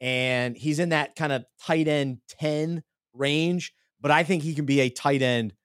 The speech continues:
like, six. So you can get him in the tenth round or after. And, and so I'm gonna go after him. I think Justin Fields will rely on him.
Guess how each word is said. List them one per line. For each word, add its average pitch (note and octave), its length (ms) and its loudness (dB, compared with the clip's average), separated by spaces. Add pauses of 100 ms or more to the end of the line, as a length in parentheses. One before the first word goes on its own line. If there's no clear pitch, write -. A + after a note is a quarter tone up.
(160)
like, A2+ 180 -8
six. - 720 -8
So - 140 -6
you D3 60 0
can C#3+ 60 -2
get F3 160 2
him G3 100 4
in E3 80 2
the C#3+ 80 -2
tenth - 340 -4
round D3 460 0
or C3 200 0
after. B2 600 -2 (400)
And, B2 320 0
and A#2+ 120 -10
so C#3 80 2
I'm C#3+ 60 4
gonna D3 120 0
go C3+ 160 4
after B2+ 320 2
him. A#2+ 320 0
I A#2 60 -8
think B2+ 200 -4
Justin C3+ 280 -2
Fields B2+ 420 0
will B2 340 2 (220)
rely C3 500 4
on D3 200 2
him. C#3+ 380 0